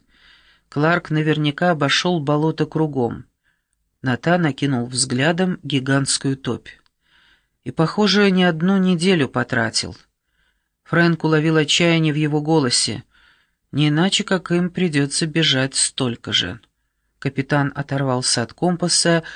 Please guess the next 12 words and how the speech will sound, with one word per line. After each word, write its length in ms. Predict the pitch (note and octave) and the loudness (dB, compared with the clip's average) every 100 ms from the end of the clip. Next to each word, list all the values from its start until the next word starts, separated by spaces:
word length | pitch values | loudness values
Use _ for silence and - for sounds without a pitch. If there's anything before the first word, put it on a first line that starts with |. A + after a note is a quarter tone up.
| - - | -20 -4
и, 140 | D3+ | -2
прищурившись, 1200 | C#3+ D3 C3 - - F#3 G3 F#3+ - G#3 - - - | 0 0 0 2 4 4 2 2 0 0 0 -2 -4
оглядел 560 | D3 C3 B2+ C#3+ C#3+ | -4 -2 -2 0 0
болото. 640 | C#3 D3 B2+ A2 G#2+ F2 - _ _ _ _ _ _ _ _ _ _ _ _ _ - | 0 0 0 -4 -8 -12 -16 _ _ _ _ _ _ _ _ _ _ _ _ _ -2
«Если 340 | E3 F#3+ F#3 | 2 2 2
метка 520 | F#3 F#3+ F#3 - F3 E3 | 2 2 2 0 2 4
на 160 | D#3 | 2
той 240 | D3+ F3 D#3+ | 2 0 2
стороне, 640 | - - D3+ D#3 E3+ E3+ | 0 0 0 2 2 2
мы 280 | D#3+ E3 - | 2 2 0
отыщем 580 | D#3 D3+ G#3 F3+ - A2+ | -4 -2 0 0 0 -2
ее», — 400 | A2+ A2+ G#2+ G2 | -4 -6 -8 -10